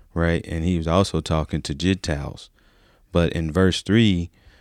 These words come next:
what he said here, let's go through Romans eleven,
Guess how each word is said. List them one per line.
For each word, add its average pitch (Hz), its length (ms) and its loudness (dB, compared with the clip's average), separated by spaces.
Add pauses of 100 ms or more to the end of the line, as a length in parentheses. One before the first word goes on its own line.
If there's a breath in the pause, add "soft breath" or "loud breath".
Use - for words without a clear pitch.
(340 soft breath)
what 90 200 2
he 82 100 0
said 95 380 2
here, 90 500 2 (180)
let's 82 200 -2
go 90 260 2 (200)
through 82 540 0 (320)
Romans 92 480 0
eleven, 82 580 -2